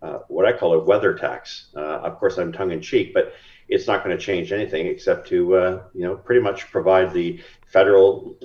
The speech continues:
government with, uh, with much needed revenues, because we, as we know, it's definitely not rebated. That's been proven by Blacklock's reporter and many others who've shown that the federal government kept two hundred million dollars in so-called rebate, and we know that the G S T, H S, H S T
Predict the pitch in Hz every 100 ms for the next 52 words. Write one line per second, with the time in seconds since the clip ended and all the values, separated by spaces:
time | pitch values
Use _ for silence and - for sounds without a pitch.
0 | 92 87 87 - - 87 92 - 90 92
1 | 92 92 92 95 107 - 98 107 92 113
2 | 120 92 - 87 92 92 - 104 - 139
3 | 143 - - - _ _ _ 113 - 127
4 | 147 - 98 82 - 71 - - 127 -
5 | - 87 104 - 95 - 101 95 90 87
6 | 85 - 90 87 90 85 - 82 - 82
7 | 80 107 82 87 87 78 95 107 - -
8 | - - 95 90 - - 87 80 78 76
9 | - - - - _ - 104 107 - 104
10 | 92 80 87 82 80 82 82 - 76 71
11 | 82 - - 165 190 139 131 120 143 160
12 | - - 87 78 78 - 82 80 - 78
13 | - - 95 - 98 - 80 82